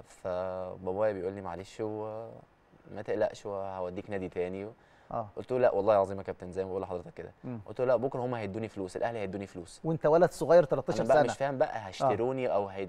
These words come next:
Speaker 1: ما، مش فاهم، أنا بقول بس: "هيدوني فلوس."
Speaker 2: آه.
Speaker 1: فراح بص لي كده وضحك.
Speaker 2: آه.
Speaker 1: فقال لي:
Speaker 2: يعني،
Speaker 1: "لا."
Speaker 2: يعني هو بيطيب خاطرك وبي-،
Speaker 1: هو بيطيب خاطري وما
Speaker 2: بيطبطب عليك وأنت ماشي من النادي الأهلي وأنت ولد
Speaker 1: ما يت-،
Speaker 2: صغير
Speaker 1: ما
Speaker 2: وحلمك.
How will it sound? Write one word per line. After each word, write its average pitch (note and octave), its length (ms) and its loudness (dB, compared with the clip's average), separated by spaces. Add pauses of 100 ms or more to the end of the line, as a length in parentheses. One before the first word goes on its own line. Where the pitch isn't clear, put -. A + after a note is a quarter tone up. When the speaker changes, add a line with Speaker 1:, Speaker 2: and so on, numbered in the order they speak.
Speaker 1:
ما، G#2 140 -4
مش G#2 140 -10
فاهم، D3 220 0
أنا B2 80 0
بقول B2 160 2
بس: D3 200 2
"هيدوني A#2+ 240 0
فلوس." G#2 280 -8 (200)
Speaker 2:
آه. B2+ 220 2
Speaker 1:
فراح G2+ 140 -2
بص G#2 160 -8
لي A#2+ 80 0
كده B2 160 4
وضحك. G2+ 400 -4 (320)
Speaker 2:
آه. B2+ 160 -2 (480)
Speaker 1:
فقال - 200 -4
لي: D#3+ 40 4
Speaker 2:
يعني، B2+ 120 6
Speaker 1:
"لا." - 100 0
Speaker 2:
يعني D3+ 220 4
هو G#3 240 10
بيطيب F3 540 4
خاطرك E3+ 480 6
وبي-، C#3 400 0
Speaker 1:
هو C3 40 8
بيطيب D#3+ 280 8
خاطري F#3 300 6
وما F3 160 12
Speaker 2:
بيطبطب F3+ 260 12
عليك D#3+ 320 8
وأنت F3 200 4
ماشي F3+ 260 4
من - 20 0
النادي E3 240 4
الأهلي F3 260 8
وأنت E3+ 200 2
ولد F3+ 160 10
Speaker 1:
ما A#2 120 8
يت-، A#2 60 6
Speaker 2:
صغير F3+ 160 10
Speaker 1:
ما F3 40 8
Speaker 2:
وحلمك. - 280 6